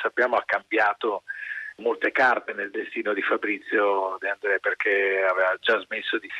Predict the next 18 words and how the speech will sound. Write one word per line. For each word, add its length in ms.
aveva 360
deciso 720
di 320
smettere 420
di 120
cantare 760
e 180
P 160
F 300
M 140
gli 180
diede 220
veramente 480
una 260
spinta 400
fortissima 720
in 80
avanti. 560